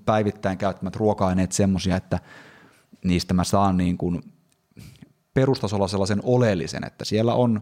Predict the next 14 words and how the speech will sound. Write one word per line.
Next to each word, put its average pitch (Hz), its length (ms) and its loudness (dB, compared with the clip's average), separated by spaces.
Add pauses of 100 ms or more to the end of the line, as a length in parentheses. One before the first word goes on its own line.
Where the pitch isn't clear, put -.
(160)
jotain 98 600 2 (1080)
niin 90 200 -4
kuin 92 220 -4 (1600)
jollain 120 440 4
tavalla 98 340 2
kasviksia, - 600 -4
hedelmiä 90 460 0
ja - 120 -6 (720)
marjoja. 95 460 2
Siellä 95 180 -2
on 92 60 0
tällaisia 92 320 0
niin 87 140 0
kuin 87 180 -4